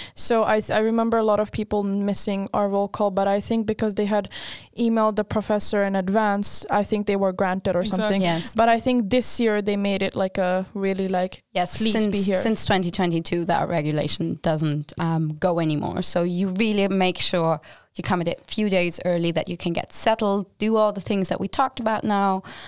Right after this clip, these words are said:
Speaker 3: um, maybe do some more, um, whatever you feel is necessary to feel comfortable,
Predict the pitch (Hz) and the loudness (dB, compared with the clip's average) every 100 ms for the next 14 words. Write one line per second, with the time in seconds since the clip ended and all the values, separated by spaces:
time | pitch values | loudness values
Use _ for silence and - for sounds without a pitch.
0 | - - 180 165 165 170 - 185 180 175 | -18 -4 2 2 2 0 -2 0 2 0
1 | 165 175 180 180 170 175 180 180 175 - | 0 0 2 2 2 4 4 4 2 0
2 | 170 160 160 160 165 165 170 - - 165 | -2 0 0 0 -2 -2 -6 -8 -2 0
3 | 160 165 160 - 165 160 170 160 160 165 | 0 0 -2 -2 -4 -2 0 0 2 0
4 | 156 - 170 165 165 - 170 175 - 220 | -2 -2 0 0 -2 -6 -6 -6 -2 -2
5 | - 185 175 160 | -2 -2 0 -2